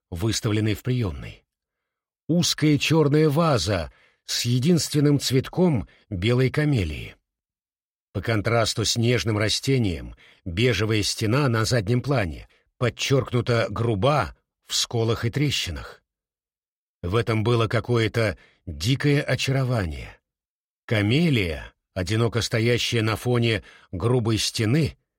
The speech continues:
была особенно хороша. Видя перед собой такое сильное реалистическое произведение,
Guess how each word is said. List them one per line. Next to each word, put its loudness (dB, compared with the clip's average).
была 0
особенно -2
хороша. -8
Видя 2
перед 0
собой 2
такое 2
сильное 0
реалистическое 0
произведение, 0